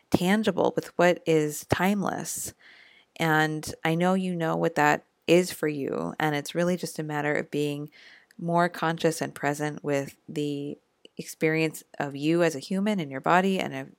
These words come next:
of the lives of the organisms that you share your space with and, and this planet with. So connect to that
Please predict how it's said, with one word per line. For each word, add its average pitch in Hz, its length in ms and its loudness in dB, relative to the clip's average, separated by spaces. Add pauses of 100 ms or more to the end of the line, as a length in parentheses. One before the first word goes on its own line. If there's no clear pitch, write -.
(280)
of 143 140 -2 (220)
the 151 100 -2
lives 147 400 2
of 139 80 -6
the - 120 -8
organisms 143 560 -6
that - 140 -12
you 143 60 -8
share 139 480 -4 (600)
your 143 160 0
space 180 440 0
with - 320 -4
and, 139 440 -8
and 143 160 -8
this 143 160 -12
planet 175 440 -4
with. - 260 -8 (140)
So 151 400 -2 (1200)
connect 170 520 2 (140)
to 170 140 -2
that 147 340 4